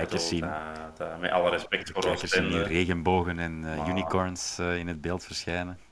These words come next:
Speaker 2: Ja. Dus, dus als ik al zeg dat we vlot gaan winnen, ja, dan is een tegenstander zwak, hè. En dat, dat was duidelijk. En ik snap de Tom er wel volledig in, want,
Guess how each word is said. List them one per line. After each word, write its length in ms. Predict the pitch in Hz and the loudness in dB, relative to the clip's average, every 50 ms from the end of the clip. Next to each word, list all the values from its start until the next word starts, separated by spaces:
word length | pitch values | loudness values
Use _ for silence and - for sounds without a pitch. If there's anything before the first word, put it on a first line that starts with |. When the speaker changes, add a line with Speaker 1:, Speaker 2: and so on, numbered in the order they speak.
| - - - - - - - - - - - - - | -20 -20 -20 -20 -20 -20 -20 -20 -20 -20 -20 -16 -6
Speaker 2:
Ja. 220 | 95 95 90 90 - - - - - - - - - - - - - - | -4 -4 -4 -4 -6 -12 -18 -20 -20 -20 -20 -20 -20 -20 -20 -20 -20 -10
Dus, 300 | - 95 95 92 - - | -6 -6 -4 -4 -6 -6
dus 320 | - 98 87 90 - - - | -4 -6 -4 -4 -6 0 2
als 160 | 92 90 - | 2 2 4
ik 180 | - 123 117 123 | 2 2 6 10
al 120 | 117 107 | 8 10
zeg 180 | - 113 110 107 | 10 8 6 8
dat 140 | 110 104 101 | 8 8 8
we 100 | 104 95 | 8 6
vlot 240 | 101 104 110 - - | 4 2 2 2 2
gaan 180 | - 101 95 | 2 2 4
winnen, 380 | 92 98 101 104 104 107 - - - - | 4 2 2 2 2 0 0 -4 -6 -6
ja, 160 | - - 62 | -4 -4 -4
dan 160 | - - 82 85 | -4 -4 -6 -6
is 100 | 85 85 | -6 -6
een 100 | 85 80 | -8 -4
tegenstander 580 | - 80 80 80 82 - - 87 85 82 82 80 | -2 -2 -2 -2 -4 -2 -2 -2 -2 0 -2 -4
zwak, 280 | - 80 82 82 - | -4 -4 -4 -4 -2
hè. 60 | 85 | -4
En 300 | 85 82 82 85 85 82 | -6 -4 -6 -8 -8 -8
dat, 120 | 80 82 80 78 78 80 78 78 78 78 78 80 78 - | -8 -8 -8 -8 -8 -10 -10 -10 -10 -10 -10 -12 -10 -6
dat 140 | - - | -6 -2
was 240 | 87 87 85 - - | 0 0 -2 -2 -2
duidelijk. 520 | - 104 78 78 90 92 90 92 90 - 92 | 0 0 2 2 0 0 -2 -4 -4 -4 -6
En 320 | 85 85 85 82 82 80 80 - - - - - - - - - - | -6 -6 -6 -8 -10 -12 -14 -16 -18 -20 -20 -20 -20 -20 -20 -20 -2
ik 160 | - 127 123 | -2 0 0
snap 220 | - 127 117 117 113 | 4 6 8 8 8
de 160 | 113 110 107 - - - | 6 4 2 0 4 8
Tom 240 | - 120 117 110 110 | 8 8 8 8 4
er 120 | 110 110 | 4 6
wel 180 | 110 107 110 107 | 8 8 8 8
volledig 440 | - 107 101 104 104 101 104 101 - | 6 6 6 6 6 6 2 -2 -2
in, 200 | 107 107 104 101 | -2 -2 -2 0
want, 560 | 92 90 90 - - - - - - - - | 0 0 0 0 -4 -6 -8 -8 -8 -10 -12